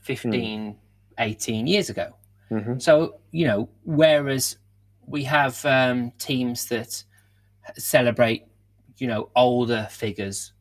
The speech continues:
Speaker 1: and older moments in history.
Speaker 2: Mm-hmm.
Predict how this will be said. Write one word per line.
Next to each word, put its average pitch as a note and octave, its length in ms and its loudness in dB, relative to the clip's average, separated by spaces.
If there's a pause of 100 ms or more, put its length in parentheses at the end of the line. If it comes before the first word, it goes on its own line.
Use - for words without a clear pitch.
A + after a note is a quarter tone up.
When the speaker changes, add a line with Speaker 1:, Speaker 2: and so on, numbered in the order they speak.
(760)
Speaker 1:
and A#2+ 180 -6
older B2+ 360 4
moments A#2+ 500 0
in G2+ 80 -10
history. G2+ 540 -10 (180)
Speaker 2:
Mm-hmm. A#2+ 220 0